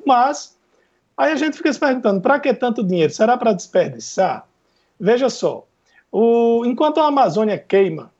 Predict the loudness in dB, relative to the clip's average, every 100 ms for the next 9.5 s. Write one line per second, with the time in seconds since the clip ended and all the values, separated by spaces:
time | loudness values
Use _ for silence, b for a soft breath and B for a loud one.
0 | _ -8 -6 0 2 2 -2 -4 -4 -4
1 | -6 -4 0 0 0 -6 -18 -8 -6 -4
2 | -2 0 0 -2 -2 0 0 -2 -4 0
3 | 0 -4 -10 -6 0 2 0 -2 0 2
4 | 2 2 0 -2 -4 -4 0 0 0 -6
5 | -2 -2 2 0 0 -6 -14 -20 _ _
6 | _ -4 -4 0 -2 -2 -4 -4 -4 0
7 | 2 2 0 -6 -16 _ _ _ -10 -8
8 | -4 -2 -2 -4 -4 -2 -2 -4 -4 -4
9 | 0 0 0 -2 -4